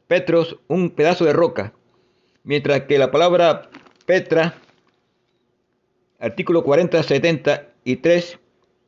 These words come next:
dice femenino de Petros. Una masa de roca, peña, piedra, roca,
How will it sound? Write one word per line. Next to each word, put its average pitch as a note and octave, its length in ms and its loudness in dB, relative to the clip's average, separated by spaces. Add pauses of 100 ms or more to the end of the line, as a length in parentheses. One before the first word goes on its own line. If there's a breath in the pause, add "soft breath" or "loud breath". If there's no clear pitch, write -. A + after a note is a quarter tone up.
(400)
dice D#3 240 -2
femenino D#3+ 720 0
de C#3 500 0 (320)
Petros. E3 600 -2 (1000)
Una F#3 260 0
masa F3 440 0
de C3+ 180 -2
roca, C#3+ 540 -2 (1200)
peña, C#3 680 -2 (420)
piedra, D#3+ 600 0 (160)
roca, B2+ 500 -2